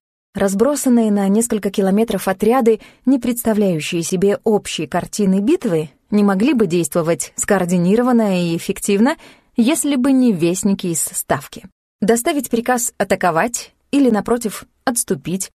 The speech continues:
передать обратно просьбу о подкреплении или предупреждении о новом коварном маневре противника. Все это было задачей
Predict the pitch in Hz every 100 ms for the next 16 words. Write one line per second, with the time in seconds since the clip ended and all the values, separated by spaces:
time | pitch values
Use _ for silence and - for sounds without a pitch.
0 | _ 226 202 190 190 - 190 180 185 202
1 | 220 214 180 170 160 151 151 - - -
2 | 190 220 226 233 226 208 196 220 196 202
3 | 196 180 226 233 202 185 196 220 220 208
4 | 208 185 202 208 202 196 190 190 202 196
5 | 190 196 190 190 147 147 135 120 - -
6 | - _ - - 233 202 277 320 240 269
7 | 294 233 208 190 226 247 247 226